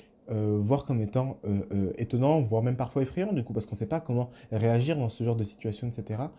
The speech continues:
Quand on comprend ça, ça permet tout de suite de se rendre compte que, ok, moi, en étant,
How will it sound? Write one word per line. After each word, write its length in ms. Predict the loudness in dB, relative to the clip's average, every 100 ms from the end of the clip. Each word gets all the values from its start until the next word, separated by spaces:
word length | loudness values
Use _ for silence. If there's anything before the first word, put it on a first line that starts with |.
| -20 -10 0
Quand 120 | 2
on 80 | 4
comprend 320 | 2 2 -2
ça, 280 | 0 -2 -4 -12
ça 140 | -4 0
permet 280 | 4 4
tout 160 | 2 0
de 40 |
suite 240 | 0 0 2
de 160 | 2
se 80 | 2
rendre 220 | 2 2
compte 180 | 0 -2
que, 80 | -2
ok, 380 | -4 -2 -4 -2
moi, 480 | 2 4 4 4 -6 -20 -20 0
en 140 | 2
étant, 400 | 2 2 0 -2